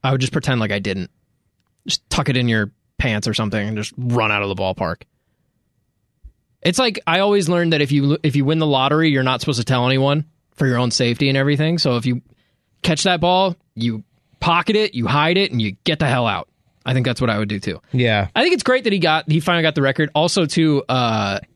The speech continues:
Speaker 1: how relieved does his family have to be that they don't have to travel all those other? Well, I guess there was only one game left in the season
Speaker 2: His
Speaker 1: anyway.
Speaker 2: family. How relieved must Roger Maris Junior be that he doesn't have to go out of these games that he doesn't care about?
Speaker 1: He doesn't have to do any more interviews.
Speaker 2: Right.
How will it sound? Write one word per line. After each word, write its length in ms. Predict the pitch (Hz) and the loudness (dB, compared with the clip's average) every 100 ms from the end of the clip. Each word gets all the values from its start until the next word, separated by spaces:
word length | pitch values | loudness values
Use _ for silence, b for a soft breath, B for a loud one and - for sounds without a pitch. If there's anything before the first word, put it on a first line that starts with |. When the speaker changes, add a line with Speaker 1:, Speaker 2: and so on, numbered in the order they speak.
| - | -8
Speaker 1:
how 240 | - 165 | -2 0
relieved 380 | 185 160 139 135 | 2 2 2 0
does 120 | 123 113 | -2 -2
his 140 | 113 | -4
family 360 | - 110 101 95 | -2 -4 -4 -6
have 180 | 90 - | -8 -8
to 60 | |
be 220 | 95 - - | -10 -10 -6
that 120 | - | -4
they 100 | 131 | -2
don't 140 | 120 107 | -2 -2
have 80 | 107 | -4
to 60 | 104 | -4
travel 480 | 113 98 95 101 - - | -2 -2 -2 -6 -8 -8
all 160 | 113 | -6
those 180 | 113 104 | -4 -4
other? 240 | 147 202 - | -4 -4 -2
Well, 120 | 202 | 0
I 120 | 233 226 | 2 2
guess 160 | 254 | 0
there 80 | 247 | 0
was 80 | 180 | 2
only 140 | 190 | 2
one 200 | 160 160 147 | 2 0 2
game 220 | 143 135 | 0 0
left 180 | 131 151 | -2 0
in 60 | |
the 60 | 120 | 0
season 240 | 147 123 | 0 2
Speaker 2:
His 200 | 196 269 214 | 2 2 0
Speaker 1:
anyway. 80 | 202 | 2
Speaker 2:
family. 420 | 156 147 147 156 B B B - | 2 2 0 -2 B B B -8
How 420 | - 202 285 302 | -2 2 2 4
relieved 540 | 262 190 170 214 175 | 2 2 2 2 2
must 320 | 160 151 139 | 2 2 0
Roger 480 | 117 127 156 202 196 | 0 0 2 2 2
Maris 460 | 160 151 175 165 120 | 2 2 2 2 0
Junior 580 | 117 - 175 233 175 131 | 0 2 2 2 2 2
be 260 | 120 117 | 2 2
that 120 | 113 123 | 2 2
he 160 | 165 | 2
doesn't 200 | 190 180 | 2 2
have 180 | 175 160 | 2 0
to 80 | 160 | 0
go 160 | 170 | 2
out 140 | 165 170 | 2 2
of 60 | |
these 180 | 151 131 | 0 0
games 260 | 156 165 131 | 0 0 0
that 60 | 123 | 0
he 80 | |
doesn't 380 | 123 139 139 147 | 0 0 -2 -2
care 260 | 117 139 175 | 0 2 2
about? 260 | 113 95 98 | 2 0 0
Speaker 1:
He 40 | |
doesn't 160 | 139 151 | 0 0
have 80 | |
to 60 | 147 | 0
do 100 | 143 | 0
any 120 | 143 | 2
more 160 | 135 127 | 0 0
interviews. 500 | 120 131 123 131 131 | 0 0 0 0 2
Speaker 2:
Right. 380 | 156 156 113 | 2 2 0